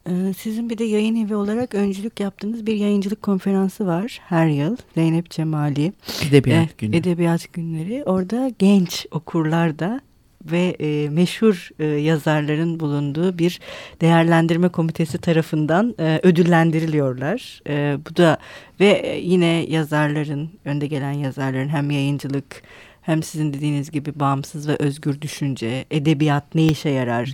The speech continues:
Speaker 1: gibi birçok konularda konuşulduğu ve Türkiye'de örneği de olmayan bir şey bu. Bu da uzun yıllardır devam ediyor. Ayrıca yayın evinizin böyle müthiş bir kültürel katkısı da var. <laughs>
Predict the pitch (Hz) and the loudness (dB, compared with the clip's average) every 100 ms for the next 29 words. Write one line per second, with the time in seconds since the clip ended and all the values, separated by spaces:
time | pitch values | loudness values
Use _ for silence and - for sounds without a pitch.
0 | - 139 135 147 - 147 - 160 151 151 | -8 -6 -6 -6 -8 -8 -6 -6 -4 -4
1 | 143 190 208 - - - _ 208 185 185 | -4 -4 -6 -8 -20 -20 _ -2 0 0
2 | 190 165 160 185 226 220 - 190 - 170 | -4 -4 -4 -2 0 0 -2 -8 -6 -2
3 | 247 202 190 165 165 233 208 196 139 120 | 0 0 2 2 0 0 2 2 2 0
4 | 113 - - 113 190 _ _ 147 190 262 | -4 -8 -8 -8 -8 _ _ -4 -2 -4
5 | - - - - 190 - 170 180 165 151 | -10 -20 -16 -6 -2 0 2 2 4 2
6 | 147 139 139 156 143 143 139 131 117 123 | 0 0 -2 0 0 2 0 -2 -2 -4
7 | - - - 156 123 120 135 143 147 143 | -4 -8 -6 -4 -4 -4 -4 0 0 2
8 | 143 139 139 143 143 143 143 143 151 - | 0 0 -2 -2 -2 0 0 0 -4 -8
9 | - - - 165 - - 170 160 170 - | -20 -14 -4 -4 -4 -4 -4 -2 -2 0
10 | 156 156 - 165 139 160 180 151 131 165 | 2 2 2 0 0 0 4 4 4 4
11 | 247 202 | 4 2